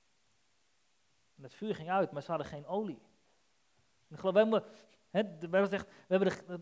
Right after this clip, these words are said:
de geest van God, we hebben de olie van de Heilige Geest nodig. Vers veertien van die tekst zegt hij ook van, eh, van bewaar door de Heilige Geest die in u woont, het, het goede wat u is toevertrouwd.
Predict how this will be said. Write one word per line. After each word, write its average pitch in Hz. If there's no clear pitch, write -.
de 170
geest 240
van 196
God, 247
we 202
hebben 185
de -
olie 233
van 196
de 190
Heilige 214
Geest 226
nodig. 226
Vers -
veertien 180
van 165
die 156
tekst -
zegt 160
hij 160
ook 147
van, 147
eh, 143
van 147
bewaar 185
door 185
de 170
Heilige 180
Geest 196
die 180
in 185
u 180
woont, 175
het, 143
het 143
goede 208
wat 147
u 180
is 156
toevertrouwd. 185